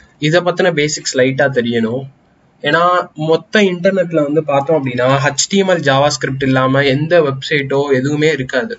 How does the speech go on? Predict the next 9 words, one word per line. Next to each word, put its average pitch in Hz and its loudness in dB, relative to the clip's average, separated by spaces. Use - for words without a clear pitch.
அது 143 2
கண்டிப்பா 175 -2
உங்களுக்கு 135 2
தெரியணும். 127 2
அது 135 2
தெரிஞ்சா 170 0
மட்டும்தான், 139 -2
என்ன 147 0
சொல்றது, 113 -6